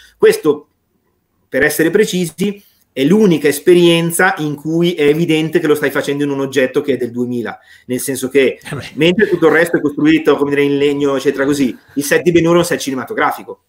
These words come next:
Speaker 1: Quindi il parco Roma World è tutto costruito, come dire, in legno con le tecniche del tempo, legno incastonato, eccetera, così, il set di Ben Hur è un set di vetro resina, co-, che dietro c'hai i tubi innocenti, come si fanno i set del cinema.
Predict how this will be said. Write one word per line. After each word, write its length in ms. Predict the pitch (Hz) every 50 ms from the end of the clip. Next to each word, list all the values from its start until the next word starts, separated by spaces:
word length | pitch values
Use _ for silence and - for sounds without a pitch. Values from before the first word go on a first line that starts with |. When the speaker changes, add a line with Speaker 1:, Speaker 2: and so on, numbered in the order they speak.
| _ _
Speaker 1:
Quindi 340 | _ 160 156 139 110 98 - _ _ _ - _ _
il 160 | - 139 143
parco 400 | 139 190 214 226 220 - 196 202
Roma 200 | 190 185 180 170
World 320 | 170 180 233 269 277 196
è 40 | 175
tutto 220 | - 165 - 170
costruito, 560 | 143 151 147 - 151 151 170 185 185 185 165 -
come 160 | 147 151 151
dire, 120 | 151 156 156
in 160 | 156 156 151
legno 260 | 160 175 180 185 185
con 100 | 175 165
le 80 | 147 147
tecniche 360 | 143 165 147 156 151 143 147
del 160 | 147 143 135
tempo, 480 | 139 143 131 120 110 98 - 98 95 - _ _ _ _ _ _
legno 360 | _ 117 123 139 151 151 143 143
incastonato, 800 | 143 143 151 - - - 151 147 135 135 147 143 139 135 -
eccetera, 300 | 131 - - 135 - 139
così, 300 | 131 143 135 127 110 92 - _ _ _ _ _ _ - -
il 140 | - 160 156
set 220 | - - 208 185 135
di 80 | 170
Ben 160 | 175 220 208
Hur 160 | 170 165 196 190
è 40 |
un 100 | 151 156
set 440 | 160 - 151 127 131 131 - 180 165
di 120 | 156 143 127
vetro 260 | 135 131 143 151 165
resina, 680 | 147 131 123 143 147 143 175 175 170 165 160 147 139 131 -
co-, 120 | 139 120
che 120 | - 143
dietro 240 | 131 139 147 147 143 127
c'hai 120 | 143 135
i 40 | 127
tubi 200 | 127 135 135 143
innocenti, 360 | 151 175 170 - 139 131 -
come 200 | - 190 165 135
si 120 | 127 -
fanno 240 | - - 90 107 135
i 40 | 139
set 260 | - - 104 - _
del 180 | 113 123 127 127
cinema. 680 | - - 117 107 113 113 107 - 101 101 95 98 -